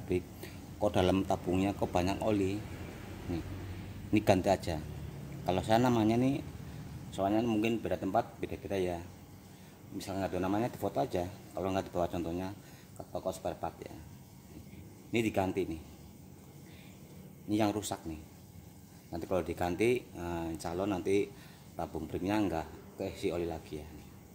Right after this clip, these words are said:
Ini ada saringannya nih. Hmm. Terus misalkan sini ada kotoran,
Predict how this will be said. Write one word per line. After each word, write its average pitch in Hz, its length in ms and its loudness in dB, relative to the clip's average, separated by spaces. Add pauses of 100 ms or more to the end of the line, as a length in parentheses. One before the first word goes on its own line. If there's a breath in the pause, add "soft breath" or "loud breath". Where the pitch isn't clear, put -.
(200)
Ini 110 120 4
ada 101 80 2
saringannya 98 440 2
nih. 80 80 -6 (400)
Hmm. - 220 -14 (760 loud breath)
Terus 127 240 6
misalkan 113 320 4
sini 107 240 2
ada 90 120 2
kotoran, 104 520 2